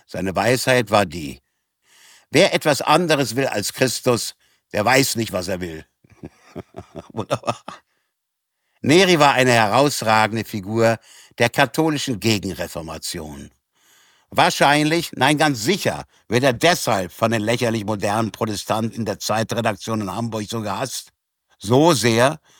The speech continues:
sodass ihm noch sein Kirchlein im Wedding mit ihren Artikeln schänden und unter Nazi-Verdacht stellen müssen.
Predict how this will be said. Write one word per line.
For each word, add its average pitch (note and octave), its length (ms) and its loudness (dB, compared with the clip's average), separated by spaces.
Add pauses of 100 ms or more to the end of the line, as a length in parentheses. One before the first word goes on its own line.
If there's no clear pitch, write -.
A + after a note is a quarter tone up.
(120)
sodass C3+ 380 0
ihm C#3+ 100 2
noch C#3 100 4
sein B2 220 2
Kirchlein C#3+ 560 2
im C3 180 -4
Wedding C#3 500 2 (380)
mit A2 160 -8
ihren B2+ 240 -2
Artikeln B2 540 0
schänden A2+ 640 -2 (400)
und A#2 220 -4
unter C3+ 180 0
Nazi-Verdacht D3 880 2
stellen - 600 -8
müssen. - 340 -10